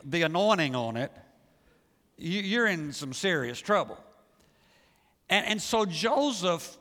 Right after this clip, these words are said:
goes, "Okay, sh-, I, I, I, I, I thought she <laughs> was the one, but there's something seriously going wrong in her mind. I, I've gotta figure this out." And so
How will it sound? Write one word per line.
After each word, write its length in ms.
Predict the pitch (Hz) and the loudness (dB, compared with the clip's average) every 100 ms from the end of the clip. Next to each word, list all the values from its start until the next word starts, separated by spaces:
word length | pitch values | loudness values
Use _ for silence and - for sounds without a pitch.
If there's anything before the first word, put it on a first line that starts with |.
| - | -6
goes, 560 | 147 180 180 175 151 - | 0 2 2 0 -2 -4
"Okay, 680 | 147 170 - 131 107 104 98 - _ _ _ _ - | -2 -2 -2 -2 -2 -4 -8 -16 _ _ _ _ -18
sh-, 360 | - - - - - | -14 -12 -12 -14 -6
I, 100 | 139 | -6
I, 320 | - - - - - | -6 -8 -12 -16 -14
I, 360 | - 143 165 - | -4 0 0 -2
I, 520 | 131 147 - - 139 | -2 -4 -4 -6 -2
I 40 | 147 | -2
thought 380 | - 185 196 | 0 2 2
she 200 | 196 160 | -2 -6
<laughs> 160 | 156 147 | -6 -2
was 200 | 165 123 | -4 -4
the 120 | 117 | -10
one, 520 | 120 156 123 92 95 120 _ _ _ _ _ _ _ _ - | -6 -4 -4 -6 -12 -18 _ _ _ _ _ _ _ _ -6
but 220 | 127 151 | -2 -2
there's 180 | 160 151 | -2 -2
something 460 | 196 196 - 143 | -2 -2 -4 -6
seriously 960 | 127 - - 202 202 156 127 - 135 123 | -6 -8 -6 -2 0 0 -4 -6 -8 -4
going 440 | 139 139 131 123 | -4 -4 -6 -6
wrong 540 | 143 135 107 104 107 | -2 -2 -2 -6 -10
in 140 | 104 120 | -10 -8
her 160 | 120 | -6
mind. 400 | 120 127 107 98 | -4 -4 -4 -4
I, 240 | 117 131 127 | -2 -2 -2
I've 100 | 135 | -4
gotta 200 | 127 107 | -6 -6
figure 280 | - 117 120 | -10 -12 -10
this 220 | 135 - | -10 -8
out." 240 | 220 117 | -6 -6
And 120 | 127 | -6
so 360 | 123 180 151 143 | -6 -2 -2 -4